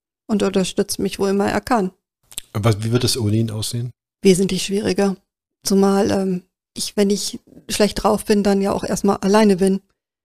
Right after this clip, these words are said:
Speaker 1: Und ich nicht so der Typ bin, der gleich zum Telefon greift und sagt, „Ich brauche Hilfe, mir geht's nicht so gut.“ Sondern, ähm,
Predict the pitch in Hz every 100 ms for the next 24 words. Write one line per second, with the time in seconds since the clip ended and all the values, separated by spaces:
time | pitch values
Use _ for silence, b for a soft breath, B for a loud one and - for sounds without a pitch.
0 | _ - 202 214 180 202 208 - 226 226
1 | 214 202 240 - 214 214 214 202 202 196
2 | 208 - 208 202 220 208 226 214 208 196
3 | 202 202 202 190 208 185 226 - - 185
4 | 247 247 214 240 _ _ - 196 196 226
5 | - 202 196 202 277 - _ _ _ _
6 | _ _ _ _ - 196 196 190 190 185
7 | 185